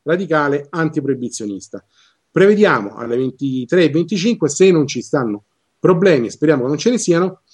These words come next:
eh, la chiusura delle trasmissioni. Quindi vi auguro appunto e vi esorto a seguire i programmi di, ehm, liberi punto t v. Eh, grazie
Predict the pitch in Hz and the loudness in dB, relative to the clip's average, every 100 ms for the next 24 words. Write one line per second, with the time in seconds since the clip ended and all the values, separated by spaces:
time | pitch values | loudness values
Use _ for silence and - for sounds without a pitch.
0 | _ _ - 180 170 165 156 147 170 175 | _ _ 0 4 6 6 6 4 2 0
1 | 175 190 156 147 143 139 - 104 101 104 | 2 4 4 4 0 -4 -6 -10 -10 -10
2 | - 180 143 123 127 _ _ 123 165 170 | 0 2 2 0 -8 _ _ 0 2 4
3 | 143 139 143 - 180 165 139 127 135 123 | 4 4 2 -2 -2 0 -2 -2 -2 -4
4 | 120 120 143 131 196 - - 127 135 - | -4 0 0 4 4 2 -2 -6 -4 -2
5 | 143 170 127 135 151 127 120 123 - _ | 4 6 6 2 2 2 0 -2 -6 _
6 | _ - 120 113 107 101 101 98 95 104 | _ 0 2 4 2 2 0 -2 -4 0
7 | 143 190 151 135 175 185 190 220 220 277 | 4 6 6 4 4 4 4 2 0 -4
8 | 277 _ _ _ 139 127 120 113 139 196 | -4 _ _ _ 2 6 6 4 2 2
9 | 214 - 233 247 - | 0 -2 -2 -2 -4